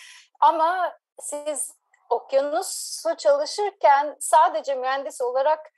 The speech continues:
okyanusu çalışamıyorsunuz. Çünkü orada eninde sonunda çalıştığınız şey bir doğal olayı, e, fiziksel olayı anlayıp formüle edip takip edebilmek. Dolayısıyla bu şekilde yeni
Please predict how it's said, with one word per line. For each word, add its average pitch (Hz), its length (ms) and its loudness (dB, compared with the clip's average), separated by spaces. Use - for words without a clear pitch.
okyanusu 262 480 -4
çalışamıyorsunuz. 240 880 -4
Çünkü 269 200 -2
orada 269 320 6
eninde 247 320 0
sonunda 240 320 -4
çalıştığınız 254 760 -6
şey 262 240 -2
bir 233 340 -6
doğal 262 500 6
olayı, 226 600 -2
e, 202 500 -8
fiziksel 254 720 0
olayı 226 580 0
anlayıp 240 500 0
formüle 247 600 -2
edip - 300 -12
takip 233 420 0
edebilmek. 214 880 -8
Dolayısıyla 320 800 2
bu 302 100 -8
şekilde 262 760 -4
yeni 254 480 -2